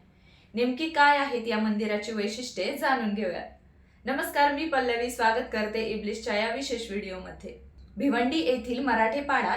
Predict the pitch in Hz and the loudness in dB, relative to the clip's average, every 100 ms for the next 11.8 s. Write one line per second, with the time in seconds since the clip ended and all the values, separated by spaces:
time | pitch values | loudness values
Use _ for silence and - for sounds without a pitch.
0 | - 220 240 269 302 269 226 262 247 220 | 0 -2 -2 -2 -2 0 2 2 2 2
1 | 202 208 226 214 190 196 214 214 220 - | 2 2 0 -2 -2 0 0 0 0 -4
2 | - 202 247 320 277 294 302 262 247 220 | -6 -8 -6 -2 -2 -2 -2 -4 -4 -4
3 | 226 269 262 - 196 - - - - - | -4 -4 -4 -4 -8 -12 -16 -20 -20 -2
4 | 320 330 - 320 240 269 320 330 247 247 | 2 2 0 -2 2 2 2 2 2 4
5 | 240 - 285 285 220 185 170 - - - | 2 0 -2 0 0 0 -6 -12 -20 -20
6 | - - - - 220 214 226 262 226 233 | -20 -20 -20 -6 -2 2 2 4 4 4
7 | 247 240 240 262 247 233 202 226 214 294 | 4 2 2 -2 -2 0 0 0 -2 -6
8 | - 247 240 240 254 254 254 240 226 254 | -2 2 2 2 -2 -2 -4 -4 -2 -2
9 | 285 247 233 240 220 240 277 254 233 240 | -2 -4 -2 0 0 0 -4 -4 -4 -6
10 | - 226 233 277 277 262 208 - 202 196 | -6 -6 -4 -4 0 0 -2 -4 -2 0
11 | 185 226 226 269 254 - 185 | 0 -2 -4 -2 0 -2 -4